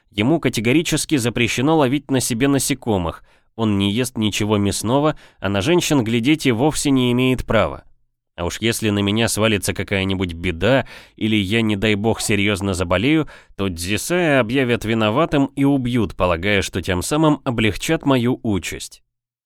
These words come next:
Господи, несчастный малыш. И ведь наверняка это не то, что не родной сын, даже не родной племянник императора. Усыновили, небось, какого-нибудь мальчонку-бедолагу. Вот теперь ему и будет всю жизнь небо с овчинку казаться.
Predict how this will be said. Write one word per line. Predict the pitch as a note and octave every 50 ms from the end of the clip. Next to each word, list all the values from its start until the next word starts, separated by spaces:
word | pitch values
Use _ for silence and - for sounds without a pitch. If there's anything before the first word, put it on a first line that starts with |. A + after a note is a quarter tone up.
| _ _ _ _ _ _ _ -
Господи, | F#2 E2+ E2 A2 C#3 C3 - - G#2 F2 D#2 E2
несчастный | E2 E2 F2 F2 - - - D#3 D#3+ - - C#3 C3
малыш. | B2 A#2+ A2+ G2+ F2+ D#2 A#1+ - - - - _ _ _ _ _ _ -
И | G#2 G2+
ведь | G#2+ A#2 G#2+ -
наверняка | A2+ A2+ A2 A#2 A2+ A#2+ C#3 D3 - - G3
это | F3+ D3+ - C3
не | B2 A#2+
то, | - - F3+
что | - - - C#3+
не | C3 B2+ A#2+
родной | A#2+ A#2 G#2+ G#2+ C3 C#3+ C#3+ C3
сын, | - - - C3+ A2+ F#2+ F2 D#2
даже | E2+ G#2 G2 G#2 G#2+
не | G#2 G#2 G#2+
родной | G#2 G#2 G2+ F#2 F#2 G#2 C#3+ D#3
племянник | C#3 - C#3 B2+ B2 A#2 A#2 B2 B2 A#2+ A#2 A2 -
императора. | A2+ G#2 F#2+ - G2+ G2 G#2 A2 G#2+ - - C#2 - F2 - _ _ _ _ _ _ _ _ _ _ -
Усыновили, | - E2+ - - G2+ G#2+ A#2 C3+ F#3+ G3 E3
небось, | C#3+ C3 A2+ A#2+ D3 - -
какого-нибудь | - G#2 - B2 A#2 A#2 A2 G#2+ G2 G2+ - -
мальчонку-бедолагу. | G2+ G#2 G2+ F2 - - A#2+ A#2 A2 - G#2+ F2+ E2+ G2+ F#2 F#2+ G#2 G#2 G2 F2+ D#2 C2+ B1+ B1 - - - - _ _ _ -
Вот | G2+ C#3+ F3 - -
теперь | C#3 A#2 F3 D#3+
ему | D3+ C#3 D3 D3 D#3 E3
и | D#3+
будет | D3 B2+ B2 B2+ A2+ G2+ G2+ -
всю | - - - A2 G2+
жизнь | F#2 A2+ D3+ C#3 B2 A#2+ A2+ A2
небо | A2+ A#2 G#2 F2+ F#2+
с | - - A2
овчинку | - - - - G#2+ F#2 E2+ - F2 E2
казаться. | - F#2+ F2+ F2+ F2+ D#2+ C2+ - - - -